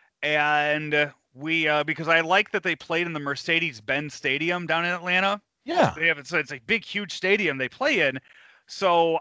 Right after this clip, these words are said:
Speaker 1: I made the team to, uh, to do that, but I am taking, I mean, if the Premier League wants to offer me a job, I've had, I've had some, uh, I've had some countries come to me,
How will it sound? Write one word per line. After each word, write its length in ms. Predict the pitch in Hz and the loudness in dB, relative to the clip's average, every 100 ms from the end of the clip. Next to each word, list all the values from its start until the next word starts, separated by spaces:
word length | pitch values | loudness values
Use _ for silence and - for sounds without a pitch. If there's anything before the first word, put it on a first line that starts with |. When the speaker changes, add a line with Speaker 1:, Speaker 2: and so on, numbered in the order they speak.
| _ | _
Speaker 1:
I 600 | 139 165 170 170 165 170 156 _ _ 143 | 2 4 4 2 2 0 0 _ _ -12
made 320 | 156 160 165 | -4 -2 0
the 80 | 185 | -2
team 420 | - 135 139 196 | -4 -6 -4 -6
to, 280 | - 165 160 | -4 -4 0
uh, 180 | 156 156 | 2 2
to 140 | 147 | 0
do 120 | 165 180 | -4 2
that, 220 | 147 165 | 2 4
but 120 | 175 | 2
I 100 | 170 | 4
am 180 | 175 175 | 2 0
taking, 480 | - 214 254 233 196 | -2 -4 -2 -4 -4
I 80 | 175 | -4
mean, 180 | 175 170 | -2 -2
if 180 | - 151 | -4 -4
the 80 | 165 | -10
Premier 360 | - 160 208 | -6 -2 -2
League 320 | 269 220 208 170 | 0 -2 -4 -2
wants 280 | 170 190 | -2 -2
to 100 | - | -2
offer 320 | 151 175 180 180 | 0 0 0 -4
me 140 | 170 | -4
a 60 | 123 | -2
job, 320 | 127 147 165 | 0 2 0
I've 120 | 143 | -2
had, 320 | 175 185 190 - - - | 2 2 2 -4 -20 -4
I've 140 | 151 156 | 0 2
had 280 | 180 196 185 | 2 2 0
some, 220 | 208 170 | -4 0
uh, 60 | |
I've 220 | 165 160 165 | 0 0 0
had 140 | 185 | -4
some 140 | 220 | -4
countries 460 | 220 233 240 254 - | -2 0 0 -2 -2
come 200 | 262 294 | 0 0
to 80 | 247 | -2
me, 300 | 156 135 | -4 -6